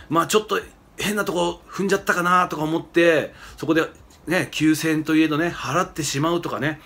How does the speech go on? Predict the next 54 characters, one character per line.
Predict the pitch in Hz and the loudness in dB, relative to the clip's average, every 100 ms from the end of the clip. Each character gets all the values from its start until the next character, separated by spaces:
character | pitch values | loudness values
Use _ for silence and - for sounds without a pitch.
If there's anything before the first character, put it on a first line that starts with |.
| - | -12
そ | 120 | -8
の | 117 | -6
少 | - 160 | -2 2
額 | 170 165 | 2 2
と | 165 | 2
い | |
え | 160 | 2
ど | 156 | -2
ね、 | 175 - - | -6 -12 -12
九 | - 131 | -4 -2
千 | 139 | -2
と | 143 | -2
か | 110 | -4
一 | 131 | -2
万 | 131 | -4
円 | 131 | -2
と | |
か | 107 | -6
一 | 104 | -6
万 | 131 117 | -6 -6
五 | |
千 | 135 | -6
と | 123 | -8
か | 104 | -8
ね、 | 139 - - - | -10 -12 -20 -6
そ | 151 | 0
ん | 160 | 0
な | 160 | 2
も | |
ん | 156 | 0
で | |
も | 113 | -2
払 | - 190 | 0 -2
っ | 214 | -2
て | - 165 | -6 -4
し | - 180 | -2 0
ま | 220 | 2
う | 220 | 2
よ | 208 | 0
う | |
な | 185 | 0
こ | |
と | 180 | 0
は | 170 | -2
絶 | - 165 175 - - - - - - | 0 -4 -6 -14 -20 -20 -20 -20 -2
対 | 190 190 | 0 2
に | 190 180 - - - - | 2 0 -2 -12 -20 -8
や | 107 | -4
め | 117 | -2
て | 120 | -2
く | 113 | -2
だ | |
さ | 110 | -4
い。 | 92 | -8